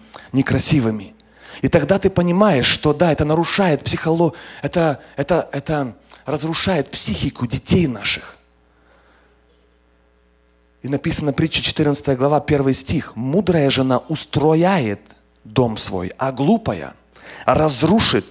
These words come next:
его собственными своими руками». Как страшно звучит это слово.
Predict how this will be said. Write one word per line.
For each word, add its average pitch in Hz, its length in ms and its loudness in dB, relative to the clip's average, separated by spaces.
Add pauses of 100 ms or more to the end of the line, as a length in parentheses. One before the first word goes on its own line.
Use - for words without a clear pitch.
(140)
его 135 680 2 (140)
собственными 101 800 2
своими 131 600 0 (120)
руками». 127 580 -4 (580)
Как - 200 -4
страшно 151 680 -2
звучит 110 480 -6
это 156 160 -6
слово. 87 480 -2